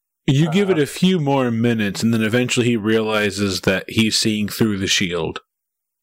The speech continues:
Speaker 1: And then he's like, "So it's like a pair of glasses."
Speaker 2: Um, that you can see through, and that Vasa can't punch through.
Speaker 1: All right, can I go now?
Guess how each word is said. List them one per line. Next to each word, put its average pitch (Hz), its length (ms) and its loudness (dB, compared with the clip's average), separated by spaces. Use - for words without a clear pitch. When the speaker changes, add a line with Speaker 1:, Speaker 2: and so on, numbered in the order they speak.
Speaker 1:
And 101 220 -2
then 95 200 -2
he's 98 180 -2
like, 101 120 0
"So 156 160 2
it's 147 120 -4
like 165 120 0
a - 40 -4
pair 160 240 0
of 104 60 -6
glasses." 170 640 -6
Speaker 2:
Um, 120 640 -2
that 143 360 0
you 135 200 0
can 127 300 0
see 127 260 0
through, - 460 -4
and - 200 2
that - 180 -4
Vasa 131 300 0
can't 127 360 -4
punch - 460 -4
through. - 400 -6
Speaker 1:
All 113 200 2
right, 170 380 -2
can 123 140 2
I 113 60 2
go 113 140 0
now? 254 300 0